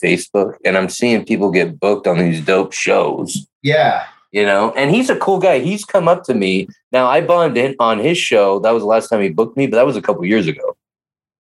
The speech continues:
Speaker 1: I'm better than I was then. I didn't even really have jokes then, but, like,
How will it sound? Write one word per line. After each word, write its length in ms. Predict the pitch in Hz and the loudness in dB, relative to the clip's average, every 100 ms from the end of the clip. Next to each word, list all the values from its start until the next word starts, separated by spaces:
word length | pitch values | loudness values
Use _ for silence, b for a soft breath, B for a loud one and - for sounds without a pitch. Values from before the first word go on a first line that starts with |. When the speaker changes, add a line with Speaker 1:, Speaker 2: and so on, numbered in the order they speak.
| - | -4
Speaker 1:
I'm 120 | 107 | -2
better 320 | 104 127 120 104 | 2 2 2 0
than 500 | 101 95 92 90 - | -2 0 -2 -4 -2
I 120 | 95 | 0
was 280 | 95 98 90 | 2 2 0
then. 220 | 87 95 | 0 0
I 80 | 95 | 2
didn't 160 | 101 92 | 0 0
even 80 | 90 | 0
really 140 | 87 | 0
have 100 | 85 | 0
jokes 320 | 78 101 - | 0 0 0
then, 220 | - 78 76 | -2 -4 0
but, 240 | 87 76 | 0 2
like, 260 | 85 85 | 0 0